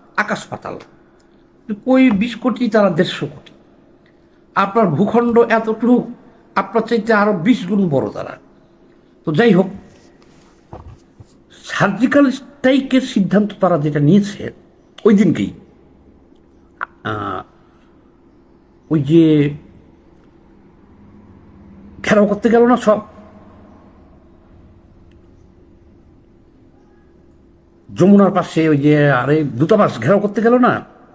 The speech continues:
তার আগের দিন তারা বাইশটা হেলিকপ্টার, বাইশটা হেলিকপ্টার বর্ডারে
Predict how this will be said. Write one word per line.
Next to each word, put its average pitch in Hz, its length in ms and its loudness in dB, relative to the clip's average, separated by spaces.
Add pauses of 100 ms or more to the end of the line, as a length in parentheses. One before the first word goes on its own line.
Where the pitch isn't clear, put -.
(1000)
তার 131 120 -2 (100)
আগের 180 320 -2
দিন 233 160 4
তারা 196 460 0 (340)
বাইশটা 285 680 0
হেলিকপ্টার, 185 680 -2 (1400)
বাইশটা 240 380 0
হেলিকপ্টার 233 800 0 (1500)
বর্ডারে 170 500 0